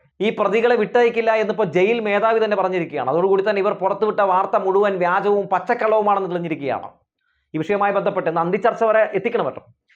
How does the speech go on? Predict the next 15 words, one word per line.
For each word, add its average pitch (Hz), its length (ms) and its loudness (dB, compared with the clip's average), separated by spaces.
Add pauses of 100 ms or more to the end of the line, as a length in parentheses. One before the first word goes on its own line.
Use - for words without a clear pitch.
(200)
അതുകൊണ്ട് 190 260 2
ഇന്ന്, 170 140 -4 (440)
ഏഹ്, 147 160 -8 (340)
മന്ത്രി 170 240 -2
പി 160 80 -8 (120)
രാജീവിനെ 165 440 -2
കാണുമ്പോൾ 123 340 -8 (200)
റിപ്പോർട്ടർ 214 380 0 (100)
ചാനലിലെ 151 400 -4
തന്നെ 101 160 -14 (360)
ഒരു 208 140 -2
റിപ്പോർട്ടർ 180 340 -2 (460)
ചോദിക്കുകയാണ്, 143 480 -2 (480)
ഈ 202 100 -4 (380)
ടി 208 80 -4